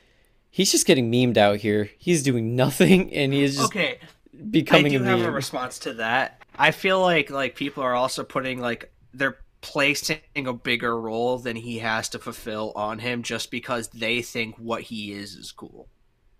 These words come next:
Speaker 1: What the fuck else would he do? Then he's just the cripple person.
Speaker 2: Well, the three-eyed raven before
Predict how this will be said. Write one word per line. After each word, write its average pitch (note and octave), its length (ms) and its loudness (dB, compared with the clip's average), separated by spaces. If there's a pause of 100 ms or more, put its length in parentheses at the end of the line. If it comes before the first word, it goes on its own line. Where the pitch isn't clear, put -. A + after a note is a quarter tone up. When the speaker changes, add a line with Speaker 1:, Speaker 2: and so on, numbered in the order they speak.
(400)
Speaker 1:
What C4+ 220 6
the E4+ 80 6
fuck D4+ 240 4
else D4+ 200 8
would D4 120 8
he C#4 80 10
do? D#4 280 10
Then C#4 160 8
he's C4+ 120 6
just - 180 0
the C#4 60 2
cripple E4 400 4
person. D#3 560 4 (560)
Speaker 2:
Well, A3 340 2
the F3 220 -8
three-eyed A3+ 480 2
raven G3 320 0
before D3 760 0